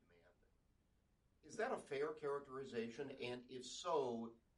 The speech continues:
does this represent Russian, and particular Putin, learning from the Cold War directly, or is it sort of a, an obvious deduction from the circumstances?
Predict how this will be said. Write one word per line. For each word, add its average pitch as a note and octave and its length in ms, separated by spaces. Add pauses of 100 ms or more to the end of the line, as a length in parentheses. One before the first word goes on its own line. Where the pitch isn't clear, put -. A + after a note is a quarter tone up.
(180)
does A#2 160
this - 160
represent A2+ 720 (240)
Russian, A#2 540
and G2+ 180
particular G2+ 560 (160)
Putin, B2 240 (160)
learning B2+ 400 (140)
from G#2 160
the F2 80 (100)
Cold G2 320
War F#2 480 (400)
directly, G#2+ 640
or A2 240
is G2+ 80
it G2 160
sort G#2+ 160
of G2+ 100
a, F#2+ 140 (380)
an G2 120
obvious F#2+ 400
deduction - 460 (100)
from - 140
the - 80
circumstances? - 560